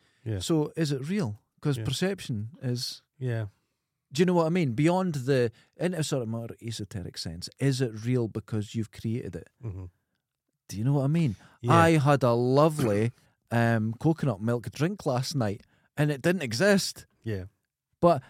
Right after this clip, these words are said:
Speaker 2: I'm still thinking about it. It was so tasty.
Speaker 1: Yeah.
Speaker 2: Oh, I'm just saying, you know.
Speaker 1: <coughs> All right, tickly.
Speaker 2: The,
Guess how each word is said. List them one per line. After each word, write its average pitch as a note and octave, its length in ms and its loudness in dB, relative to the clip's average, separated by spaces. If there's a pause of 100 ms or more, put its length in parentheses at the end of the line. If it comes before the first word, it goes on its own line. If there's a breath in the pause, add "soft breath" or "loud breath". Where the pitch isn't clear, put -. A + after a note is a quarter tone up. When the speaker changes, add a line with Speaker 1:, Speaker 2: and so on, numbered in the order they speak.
Speaker 2:
I'm F#3 160 4
still G#3+ 220 0
thinking A3+ 340 2
about E3 280 6
it. A#2+ 40 0
It A#2+ 60 -6
was C3+ 100 0
so D3+ 160 2
tasty. D#3+ 640 0
Speaker 1:
Yeah. A#2 220 -8 (440)
Speaker 2:
Oh, D#3+ 280 2
I'm B3+ 100 0
just C4 200 -4
saying, F3+ 360 0 (140)
you B2 80 2
know. D3+ 200 0
Speaker 1:
<coughs> - 20 -8
All C3 100 -10
right, E3+ 200 -10
tickly. B2 360 -8 (420 soft breath)
Speaker 2:
The, F#3 220 8